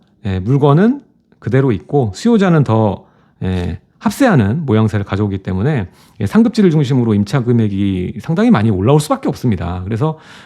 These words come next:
뭐 하급지나 뭐 저가 단지들 모여 있는 데는 이런 전월세 상승률이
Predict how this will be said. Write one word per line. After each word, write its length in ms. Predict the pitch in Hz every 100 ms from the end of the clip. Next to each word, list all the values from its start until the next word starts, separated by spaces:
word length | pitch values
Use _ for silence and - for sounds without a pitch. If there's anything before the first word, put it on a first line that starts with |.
| _
뭐 120 | 92
하급지나 1400 | 85 240 277 - _ - 233 226 214 208 202 196 185 175 139
뭐 100 | 120
저가 280 | - 123 220
단지들 360 | 185 156 165
모여 200 | 107 123
있는 200 | 151 165
데는 480 | 143 135 160 101 - - _ _ -
이런 320 | 127 143 139
전월세 520 | - 151 185 185 180
상승률이 920 | 170 170 151 165 156 151 147 131 -